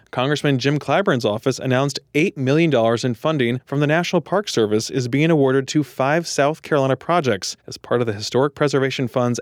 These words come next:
African American Civil Rights Grant Program. This program funds preservation projects and efforts of sites tied to the struggle of African Americans to gain equal rights.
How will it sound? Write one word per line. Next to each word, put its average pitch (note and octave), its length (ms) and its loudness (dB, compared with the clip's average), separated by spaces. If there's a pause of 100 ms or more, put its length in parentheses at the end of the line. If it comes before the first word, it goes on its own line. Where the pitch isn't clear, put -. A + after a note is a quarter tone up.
African D#3 400 -2
American C3 440 0
Civil C3 280 0
Rights A#2 260 0
Grant C#3+ 300 -2
Program. G#2 500 -4 (600)
This A2 200 -10
program A2+ 460 0
funds A2+ 280 -4
preservation A#2+ 520 0
projects B2 580 -2
and A#2+ 120 -6 (100)
efforts D#3 360 0
of B2 140 0
sites A#2 400 0
tied F3+ 400 0
to C#3+ 100 -2
the B2+ 60 2
struggle A#2+ 320 2
of A2 80 -2
African B2 380 0
Americans A2+ 520 -2 (200)
to - 140 -8
gain B2 360 -2
equal A#2 320 -2
rights. A2+ 460 -4